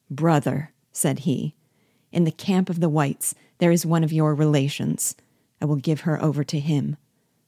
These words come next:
For my part, I cannot accept your legacy." He pointed to a rocky crag which towered high above the adjacent country.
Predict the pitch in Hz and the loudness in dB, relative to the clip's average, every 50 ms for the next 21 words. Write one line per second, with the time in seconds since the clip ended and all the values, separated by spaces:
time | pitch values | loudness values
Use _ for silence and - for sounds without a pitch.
0 | _ _ - 165 156 156 151 151 151 151 - - - 160 151 151 - - - _ | _ _ -4 0 2 2 4 4 2 0 0 -4 -4 -2 -2 -4 -4 -8 -12 _
1 | _ _ _ _ _ _ _ _ _ _ - _ - - 180 156 151 147 139 160 | _ _ _ _ _ _ _ _ _ _ -18 _ -6 -2 0 2 2 2 0 0
2 | - - - - 156 151 - - 160 165 156 147 139 143 143 - 139 - - 139 | -2 -2 -2 -2 -2 -2 -2 -2 0 2 2 2 2 2 2 0 -2 0 0 0
3 | 123 - 151 139 - _ _ _ _ _ _ _ _ _ _ _ _ _ _ _ | -2 -2 -4 -10 -14 _ _ _ _ _ _ _ _ _ _ _ _ _ _ _
4 | _ _ _ _ _ - 165 - - 175 165 156 - - 143 - - 147 143 135 | _ _ _ _ _ -8 -8 -4 -2 -2 -2 0 -2 -4 -6 -4 -2 -2 -2 0
5 | 131 135 139 151 - - 156 147 - - - 139 135 127 127 - - - - - | -2 -2 -2 -2 -4 -6 -6 -8 -6 -4 -2 -2 -2 -2 -2 -6 -8 -12 -20 -20
6 | _ _ _ - - - - - 170 160 151 147 147 151 - - 143 143 143 143 | _ _ _ -8 -6 -6 -8 -4 -2 0 0 0 -2 -2 -2 -2 -2 0 0 0
7 | 135 160 156 135 - - 143 147 135 131 147 139 139 - - 135 - - - 151 | 0 0 -2 -2 0 -2 -2 0 0 0 -2 -2 -2 -2 -4 -4 -6 -4 -2 -2
8 | 135 131 - - - - 160 151 | -2 -2 -4 -6 -6 -6 -6 -8